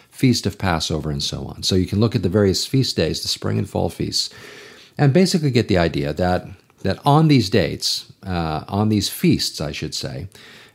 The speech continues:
uh, there is, of course, the immediate application of those feasts in Israel, but there is a further looking, uh, forward-looking element to them as well,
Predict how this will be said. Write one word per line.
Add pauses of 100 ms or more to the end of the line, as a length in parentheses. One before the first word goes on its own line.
uh,
there
is,
of
course,
the
immediate
application
of
those
feasts
in
Israel,
but
there
is
a
further (180)
looking,
uh,
forward-looking
element
to
them
as
well,